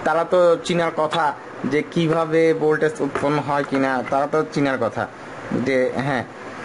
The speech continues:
দেখেন এই হিট হচ্ছে কিনা দেখবে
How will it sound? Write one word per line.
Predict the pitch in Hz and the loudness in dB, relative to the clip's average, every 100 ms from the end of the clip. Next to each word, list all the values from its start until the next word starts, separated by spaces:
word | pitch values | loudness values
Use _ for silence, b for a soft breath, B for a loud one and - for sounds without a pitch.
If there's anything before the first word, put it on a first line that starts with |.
| - - - - - | -8 -8 -8 -6 0
দেখেন | 123 123 208 339 - - - - - - - - - - - - - 123 123 131 - - - - - - - - | 0 0 -2 -4 -12 -14 -12 -10 -10 -10 -8 -8 -8 -6 -8 -6 -6 -6 -6 -6 -6 -4 -4 -4 -6 -6 -4 -2
এই | 113 123 | -2 0
হিট | 139 131 | 0 0
হচ্ছে | 131 131 131 | -2 -2 -2
কিনা | 135 127 | 0 0
দেখবে | 123 110 160 | -2 0 -2